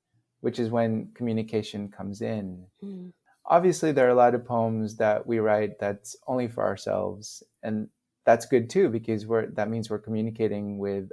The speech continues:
Speaker 1: other selves within our own self.
Speaker 2: Mm-hmm.
Speaker 1: But that, the completion that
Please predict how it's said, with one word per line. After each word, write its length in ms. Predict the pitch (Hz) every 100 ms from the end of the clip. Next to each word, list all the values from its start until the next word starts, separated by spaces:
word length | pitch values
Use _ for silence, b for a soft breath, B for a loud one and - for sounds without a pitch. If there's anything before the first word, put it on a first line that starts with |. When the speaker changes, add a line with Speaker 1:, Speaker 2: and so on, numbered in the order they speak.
| -
Speaker 1:
other 220 | 113 107 107
selves 560 | - 117 110 98 101
within 340 | 101 101 127 113 - -
our 320 | 98 95 - -
own 180 | 107
self. 540 | 101 - 98 95 - _ _
Speaker 2:
Mm-hmm. 360 | 202 175 196 196 - _
Speaker 1:
But 360 | 123 113 110 - _
that, 380 | 127 120 120 - -
the 300 | 117 110 110
completion 640 | 113 113 170 175 147 117 107
that 320 | 104 101